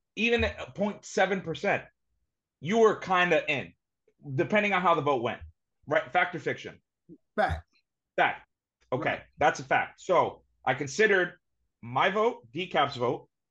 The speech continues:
Speaker 1: uh, Drew's vote, and yours. And
Speaker 2: But that's
Speaker 1: then
Speaker 2: why, but that's when I saw you,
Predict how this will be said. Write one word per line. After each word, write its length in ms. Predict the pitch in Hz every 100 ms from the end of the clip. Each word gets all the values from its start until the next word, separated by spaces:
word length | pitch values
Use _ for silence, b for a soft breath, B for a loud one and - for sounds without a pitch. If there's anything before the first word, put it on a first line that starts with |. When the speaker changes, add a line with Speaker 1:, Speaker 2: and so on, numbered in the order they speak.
| _ _ _ _ _ _ 131
Speaker 1:
uh, 380 | 131 120 110 - -
Drew's 340 | 117 160 214 143
vote, 360 | 123 135 - _ _ _ _ -
and 240 | 170 180
yours. 500 | 170 139 131 135 - _ _
And 140 | 156
Speaker 2:
But 60 | 202
that's 100 | 214 220
Speaker 1:
then 80 | 190
Speaker 2:
why, 220 | 214 185 170
but 180 | 220 220
that's 240 | 247 220
when 100 | 240
I 100 | 220
saw 240 | 220 254
you, 220 | 285 294